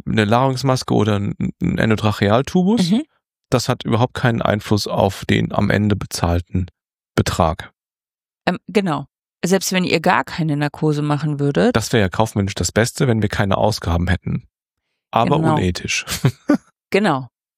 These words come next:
Speaker 2: Und das machen wir natürlich
Speaker 1: <laughs>
Speaker 2: nicht. Ähm, aber selbst dann würdet ihr, ähm, Vergütung bekommen. Also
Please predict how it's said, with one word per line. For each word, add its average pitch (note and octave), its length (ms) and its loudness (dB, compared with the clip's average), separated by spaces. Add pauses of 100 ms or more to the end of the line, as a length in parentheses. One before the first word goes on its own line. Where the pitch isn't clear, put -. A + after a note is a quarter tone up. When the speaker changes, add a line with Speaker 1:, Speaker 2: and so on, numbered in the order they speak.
(520)
Speaker 2:
Und F3 240 4
das A#3+ 140 0
machen G#3+ 220 2
wir C3+ 80 -2
natürlich - 420 -2
Speaker 1:
<laughs> - 0 -
Speaker 2:
nicht. C#4 280 0 (420)
Ähm, F#3 340 0
aber F#3 240 2
selbst F#3 400 -2
dann B3+ 440 0 (220)
würdet F#3+ 520 0
ihr, F#3+ 500 2 (100)
ähm, E3+ 560 2
Vergütung E3+ 440 0
bekommen. C#3+ 360 -2
Also D#3 300 0